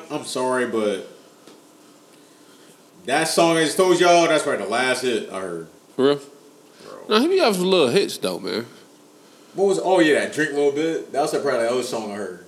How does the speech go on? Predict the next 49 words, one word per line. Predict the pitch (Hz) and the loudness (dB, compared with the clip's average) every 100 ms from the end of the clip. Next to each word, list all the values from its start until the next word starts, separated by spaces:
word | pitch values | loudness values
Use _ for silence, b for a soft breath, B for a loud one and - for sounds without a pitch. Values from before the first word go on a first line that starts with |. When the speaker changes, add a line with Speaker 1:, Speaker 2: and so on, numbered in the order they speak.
| - | -4
Speaker 1:
That | 117 | -2
was | 113 | 0
probably | 113 101 | -2 -4
Speaker 2:
He | 101 113 | -2 0
be | |
Speaker 1:
Drake. | 220 | 4
Speaker 2:
having | 196 185 | 4 2
some | 147 123 | 0 -2
sleepers | - 170 185 - 98 | 0 0 0 -2 -6
though. | 90 98 104 | -6 -4 -2
I | |
motherfuckers | 107 131 135 127 | 0 0 2 0
be | 120 | -2
playing, | - 135 131 131 117 | 0 0 2 2 0
but | 107 | 0
I | 113 | 0
don't | 120 | -2
expect | 101 - 123 127 | -4 0 0 0
it | 110 | -2
to | 110 | -2
be | 120 | 0
him. | 120 123 | 2 0
Speaker 1:
That | 123 156 | 0 -2
one | 160 196 196 | 0 0 0
was | - | -2
like | 104 90 | -4 -6
Drink | 117 123 | -10 -8
a | |
Little | 127 127 | -8 -8
Bit, | 117 127 104 107 - | -4 -4 -4 -8 -20
Smoke | - 104 117 110 | -14 -10 -8 -8
a | |
Little | 113 110 | -8 -8
Bit. | 113 113 104 - | -6 -4 -6 -6
Speaker 2:
Yeah. | - 117 104 101 B B B - - - _ - _ _ | 0 2 2 -4 B B B -20 -20 -20 _ -20 _ _
Speaker 1:
<laughs> | |
That's | 156 113 208 233 B B B | -12 -10 -12 -16 B B B
Speaker 2:
Yeah. | 156 - | 2 6
Speaker 1:
the | 202 185 | 6 6
only | 180 | 4
song | 180 - 180 | 4 2 4
I | 175 | 6
heard. | 175 175 165 | 6 4 2
Like, | 156 151 | 2 4
yo, | 156 | 2
o-, | 147 | 2
outside | 170 185 202 220 226 202 | 0 2 2 4 4 6
of, | 190 - | 4 2
uh, | 160 156 131 - | 0 2 2 -2